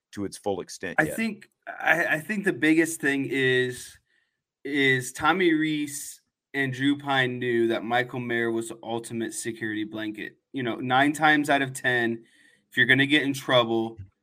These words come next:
Speaker 2: get in trouble throwing the ball towards your All-American tight end, you know, first round draft pick tight end, whatever you wanna call him, and, and let him, you know, if that's where you're gonna make your error, that's where you're gonna make your error. So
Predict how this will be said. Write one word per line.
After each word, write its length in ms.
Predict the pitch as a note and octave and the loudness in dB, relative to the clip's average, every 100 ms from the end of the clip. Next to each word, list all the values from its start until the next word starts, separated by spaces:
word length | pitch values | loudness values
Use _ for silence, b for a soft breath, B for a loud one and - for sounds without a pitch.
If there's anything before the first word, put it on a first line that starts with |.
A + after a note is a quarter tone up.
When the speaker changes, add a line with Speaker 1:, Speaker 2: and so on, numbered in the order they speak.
| _ | _
Speaker 2:
get 140 | C3 C#3+ | 0 2
in 100 | C#3 | 2
trouble 320 | C#3+ C3 B2+ | 0 0 -2
throwing 340 | B2+ B2+ A#2+ | -2 -2 0
the 80 | A#2+ | -2
ball 560 | A2+ A#2 A2+ A2 A2 _ | -2 0 0 -2 -6 _
towards 280 | - A#2+ A2+ | -4 -2 -2
your 120 | A#2 | -2
All-American 600 | A2+ A#2 A2+ A2 G#2+ A2 G#2+ | -2 -2 -2 -2 -4 -8 -6
tight 280 | G#2+ G#2 | -6 -4
end, 340 | A2 A2 A2 G#2 | -4 -4 -6 -8
you 80 | A#2 | -10
know, 260 | A2+ D#2+ - | -12 -12 -14
first 340 | - A#2+ A#2 B2 | -6 -6 -4 -2
round 240 | A2+ A2 | -2 0
draft 320 | A2 A2 - | -2 -2 -2
pick 200 | A2+ A2 | -6 -4
tight 240 | A2+ A2 A2 | -4 -2 -4
end, 240 | A2 A2 | -6 -4
whatever 240 | A2+ A#2 | -2 -2
you 100 | B2+ | -2
wanna 200 | B2 B2 | -2 -2
call 320 | A#2 A2+ A2+ G#2+ | -4 -4 -2 -4
him, 140 | G2+ _ b b b b b _ C#3+ | -8 _ b b b b b _ 2
and, 140 | C#3 C#3+ | 4 4
and 140 | C#3 | 8
let 220 | D3+ C#3+ | 8 8
him, 400 | D3+ C#3+ C3+ B2+ D3+ | 8 6 6 2 6
you 80 | |
know, 80 | D#3 | 6
if 80 | C3+ | 8
that's 240 | D#3 D#3+ | 8 10
where 80 | F3 | 8
you're 120 | D#3+ | 10
gonna 120 | D#3 D3+ | 10 8
make 220 | D3+ C#3+ | 6 4
your 120 | - | 4
error, 200 | C3 B2 | 6 6
that's 240 | B2 B2+ | 4 2
where 80 | C3+ | 0
you're 100 | B2 | 0
gonna 100 | A#2 | 2
make 220 | A#2 A2+ | 0 0
your 100 | A2+ | -2
error. 220 | A#2 G#2+ G2+ | -2 -2 -2
So 460 | - C3 B2 A#2 | -2 2 2 -2